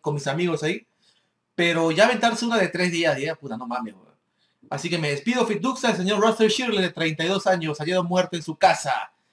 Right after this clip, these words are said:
el fin de semana por el propietario del piso. Había sufrido un ataque al corazón tras pasar tres días jugando a Diablo tres,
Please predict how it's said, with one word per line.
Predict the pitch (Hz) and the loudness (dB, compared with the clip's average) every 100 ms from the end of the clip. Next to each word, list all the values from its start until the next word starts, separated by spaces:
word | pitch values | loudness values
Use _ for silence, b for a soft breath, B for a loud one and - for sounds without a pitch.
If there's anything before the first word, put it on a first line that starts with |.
| _ | _
el | 185 180 | 0 2
fin | 190 | 2
de | 185 | 2
semana | 202 208 214 214 214 - _ - | 2 6 6 4 -2 -8 _ 2
por | 262 | 4
el | 254 240 | 4 0
propietario | 240 240 208 208 214 214 | 0 0 2 4 4 6
del | 190 185 | 2 2
piso. | 196 156 - 113 - | -2 -4 -8 -6 -2
Había | 135 214 | 4 4
sufrido | 214 208 214 | 2 -2 -2
un | 202 | 0
ataque | 202 202 | -2 -2
al | 196 | 0
corazón | 202 196 202 196 | 2 2 2 0
tras | 202 | 0
pasar | 185 160 185 | 0 0 0
tres | - 175 | 0 -4
días | 170 180 | 0 -2
jugando | 156 160 170 180 180 | 2 0 2 0 0
a | 139 | -2
Diablo | 135 151 147 147 | 0 2 2 -4
tres, | 120 - | -8 -14